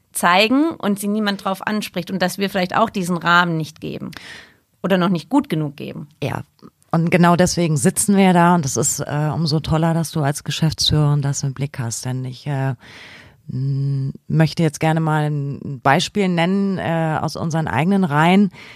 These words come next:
Speaker 2: Äh, ich habe mit dem Kollegen vorher abgeklärt, dass ich das, äh, so sagen darf, denn er hat es selber dann bei LinkedIn auch öffentlich gemacht. Äh, haben jetzt hier gerade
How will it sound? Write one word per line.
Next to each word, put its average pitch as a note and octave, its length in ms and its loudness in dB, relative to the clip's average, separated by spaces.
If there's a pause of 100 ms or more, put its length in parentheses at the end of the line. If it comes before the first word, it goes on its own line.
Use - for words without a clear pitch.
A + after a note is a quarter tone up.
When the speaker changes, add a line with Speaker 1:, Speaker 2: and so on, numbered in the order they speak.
(200)
Speaker 2:
Äh, D#3+ 200 2
ich C#3 100 -2
habe D#3 100 -2
mit D#3 160 -2
dem D#3+ 140 -4
Kollegen D#3 420 -2
vorher D3+ 300 0
abgeklärt, - 500 -4
dass D3 160 -6
ich D3+ 100 -6
das, D3 360 -2
äh, C#3+ 400 0 (440)
so E3 160 2
sagen D#3 440 4
darf, F3+ 340 6
denn D#3+ 160 -2
er D#3+ 120 2
hat D3+ 160 -2
es D3 100 -6
selber D3+ 320 2
dann E3+ 220 0
bei D#3+ 100 0
LinkedIn D#3+ 380 -2
auch C3 180 0
öffentlich D3+ 440 -4
gemacht. D3+ 460 0
Äh, E2+ 60 -4
haben D3+ 560 -2
jetzt D#3 140 -4
hier D#3+ 260 -2
gerade D3+ 420 0